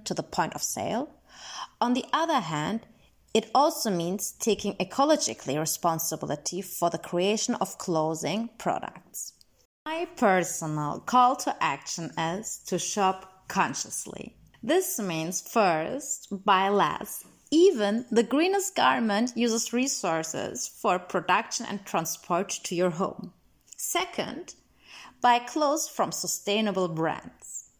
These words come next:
Three, buy better quality.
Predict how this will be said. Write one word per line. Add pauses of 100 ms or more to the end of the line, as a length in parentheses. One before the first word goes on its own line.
(440)
Three, (400)
buy
better
quality.